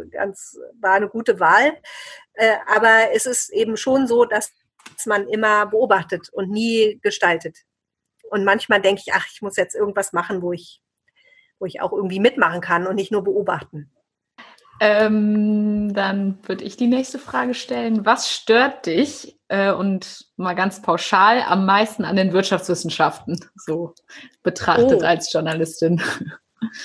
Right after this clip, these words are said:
Speaker 1: Das stört mich an den Wissenschaften. Oh, das ist eine gemeine Frage. Was stört mich an den Wirtschaftswissenschaften?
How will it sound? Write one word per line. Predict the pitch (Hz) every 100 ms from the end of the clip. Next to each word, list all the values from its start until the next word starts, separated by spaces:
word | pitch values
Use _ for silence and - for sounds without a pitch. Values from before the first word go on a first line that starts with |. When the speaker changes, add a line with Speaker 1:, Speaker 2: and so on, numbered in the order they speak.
| - - - _ - - _ _ - -
Speaker 1:
Das | 160 -
stört | - 156 208
mich | 175 -
an | 170
den | 165
Wissenschaften. | 160 185 185 160 180 170 160 156 190 - - - - - _ _ _ _
Oh, | 170 165 151
das | 165 170
ist | 170
eine | 190
gemeine | 180 170 190 180
Frage. | - 175 180 175 175 139 - - -
Was | -
stört | - 185 208
mich | 214 190 214
an |
den | 180 175
Wirtschaftswissenschaften? | 170 196 - 170 - - 165 170 160 185 160